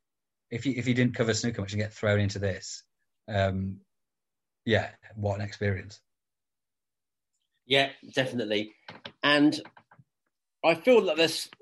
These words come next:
Speaker 2: things we missed out. Uh, I think we might, you may have mentioned Chris Henry. We probably should talk about that. You know, <laughs> such a, a, an interesting and weird dynamic, really. You know, being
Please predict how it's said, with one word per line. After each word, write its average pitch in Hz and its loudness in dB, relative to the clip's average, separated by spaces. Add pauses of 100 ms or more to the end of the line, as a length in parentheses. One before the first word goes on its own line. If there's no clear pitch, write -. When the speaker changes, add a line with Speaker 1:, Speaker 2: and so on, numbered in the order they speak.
Speaker 2:
things 170 4
we 156 6
missed 147 4
out. 123 4
Uh, 139 2 (840)
I 143 0
think 185 2
we 175 4
might, 170 4
you 151 4
may 151 4
have 143 6
mentioned 139 2
Chris - -2
Henry. 143 2
We 107 -4
probably 143 4
should - 0 (520)
talk 135 4
about 120 2
that. 113 4
You 131 -2
know, 107 2 (260)
<laughs> - -6
such - 2
a, 139 2 (120)
a, 147 4 (200)
an 131 2
interesting 135 2
and 107 0
weird 107 4
dynamic, 101 2
really. 85 -2
You 104 -4
know, 92 0
being 98 0